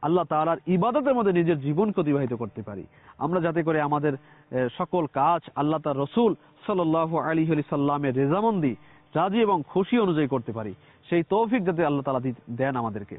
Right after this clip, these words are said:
কেননা আল্লাহ তাআলা নেয়ামত ভোগ করে, আল্লাহ তাআলা নেয়ামত আহার করে যে শক্তি আমরা পাই, এই শক্তি দিয়ে যদি আমরা আল্লাহ তাআলার নাফরমানিমূলক কাজে ব্যয় করি,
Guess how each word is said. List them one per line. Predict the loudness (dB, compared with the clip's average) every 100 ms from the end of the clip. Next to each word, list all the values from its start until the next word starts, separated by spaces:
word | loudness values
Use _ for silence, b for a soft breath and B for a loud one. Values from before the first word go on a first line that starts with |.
| -4
কেননা | -2 0 2
আল্লাহ | 2 2
তাআলা | 0 0
নেয়ামত | 0 0 0 -2
ভোগ | -2 -2 -2 -2
করে, | -2 0
আল্লাহ | 0 0
তাআলা | -2 -2
নেয়ামত | 0 0 -2 -4
আহার | -4 0 0 0
করে | -2 -2 -4 B B B
যে | -2 0
শক্তি | -2 -4 0 0
আমরা | 0 -2
পাই, | 0 0
এই | 0 0
শক্তি | -2 0 0
দিয়ে | 2 2
যদি | 2 2
আমরা | 0 0
আল্লাহ | 0 0
তাআলার | 0 0
নাফরমানিমূলক | 0 -2 -2 0 2 2 2 0
কাজে | 0 0 0
ব্যয় | 0 0
করি, | -2 -8